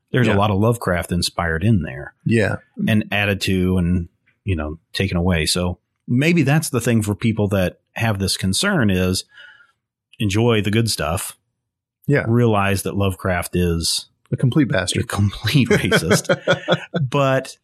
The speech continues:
Speaker 1: he did something that contributed to culture, uh,
Speaker 2: Yeah.
Speaker 1: at the same time in, in, in a positive way.
Speaker 2: I, well, you know, I mean, that's the other big thing is wh-, why, why does this take off like it does? I mean, you know, why,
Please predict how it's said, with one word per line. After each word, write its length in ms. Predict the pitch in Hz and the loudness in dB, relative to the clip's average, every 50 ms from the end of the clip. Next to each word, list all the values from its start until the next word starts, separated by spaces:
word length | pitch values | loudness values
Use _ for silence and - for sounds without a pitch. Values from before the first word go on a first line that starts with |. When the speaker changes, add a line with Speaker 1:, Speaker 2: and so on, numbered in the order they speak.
| _ | _
Speaker 1:
he 160 | - - 156 156 | -4 -2 -2 0
did 220 | 135 165 156 135 | 2 0 0 2
something 300 | - 156 139 - 139 123 | 0 0 0 0 0 0
that 100 | 117 110 | 0 0
contributed 560 | - 123 117 - 127 117 113 110 110 104 98 - | 0 0 0 0 0 0 0 0 0 -2 -2 -2
to 560 | - 110 107 107 107 107 107 104 98 92 - _ _ _ _ _ _ - | 0 2 2 4 4 4 2 2 0 -2 -6 _ _ _ _ _ _ -4
culture, 400 | - 240 247 - - - - - _ _ _ _ _ _ _ - | -2 -2 -2 -2 -6 -8 -8 -10 _ _ _ _ _ _ _ 0
uh, 40 | 120 | 0
Speaker 2:
Yeah. 140 | 131 113 110 | 2 2 2
Speaker 1:
at 140 | - 127 123 | 0 0 -2
the 60 | 135 | 0
same 220 | - - 127 117 | 0 2 2 2
time 380 | 117 - 165 139 87 71 67 90 | 2 2 2 0 0 -2 -4 -6
in, 200 | 95 120 120 113 107 - | -2 0 0 0 0 0
in, 280 | 110 110 107 104 104 90 - | 0 2 2 2 2 0 -2
in 140 | 85 98 95 | -4 -4 -4
a 40 | 85 | -2
positive 480 | - - 107 123 135 151 170 165 165 | -4 -2 -2 0 0 0 0 -2 0
way. 320 | 185 185 190 202 214 208 _ _ _ - - - - - - _ _ - | 0 0 0 0 0 -4 _ _ _ -20 -20 -20 -20 -20 -20 _ _ -6
Speaker 2:
I, 100 | - 202 | -2 0
well, 240 | 190 180 202 254 | 0 2 2 2
you 80 | 220 202 | 0 0
know, 200 | 190 190 185 160 | 0 0 0 0
I 40 | - | 2
mean, 160 | 175 170 170 | 2 2 2
that's 200 | 185 220 208 - | 2 0 0 0
the 80 | - 170 | 0 0
other 160 | 180 180 156 135 | 2 2 0 0
big 300 | 117 113 - 139 135 - | -2 -2 -2 -4 -2 0
thing 160 | - 185 170 | 0 0 0
is 120 | 135 110 - | 0 0 -2
wh-, 280 | - - 101 - - - | -4 -8 -8 -8 -8 -8
why, 400 | 131 120 123 113 143 196 202 147 - - _ _ | -6 -2 0 0 2 2 0 -2 -4 -6 _ _
why 320 | - 123 104 110 135 202 226 | -6 -2 0 0 2 2 2
does 280 | 175 160 139 123 117 123 | 2 2 2 2 0 0
this 380 | 127 123 120 - - - - _ _ _ _ _ _ - | 0 0 0 -2 -4 -6 -8 _ _ _ _ _ _ -10
take 260 | - - - - 117 | -4 -2 -2 0 0
off 280 | 117 117 170 202 - - | 0 0 0 0 0 -2
like 160 | 117 113 110 | -4 -2 -2
it 100 | - 139 | -4 -6
does? 340 | 139 131 - - - - - - | -4 -6 -6 -6 -8 -10 -6 -2
I 40 | 131 | 0
mean, 240 | 127 131 127 127 | 2 2 2 2
you 80 | 143 147 | 2 2
know, 100 | 131 98 | 2 0
why, 300 | 95 101 113 120 143 165 | 0 0 0 0 2 0